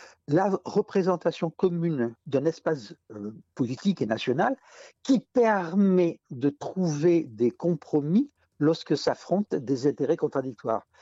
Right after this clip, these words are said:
Si vous mettez ces trois éléments ensemble, vous, vous reconstituez du commun, et dans ce commun, vous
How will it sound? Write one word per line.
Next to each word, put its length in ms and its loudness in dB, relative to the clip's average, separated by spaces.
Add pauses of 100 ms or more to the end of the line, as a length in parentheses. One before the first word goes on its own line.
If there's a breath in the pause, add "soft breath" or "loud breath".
(100)
Si 200 -2
vous 120 2
mettez 280 2
ces 140 -6
trois 300 -2
éléments 320 0
ensemble, 420 -2 (340 loud breath)
vous, 360 2
vous 220 0
reconstituez 580 2
du 120 -2
commun, 460 0
et 220 4 (120)
dans 260 2
ce 140 0
commun, 440 2 (540 loud breath)
vous 280 0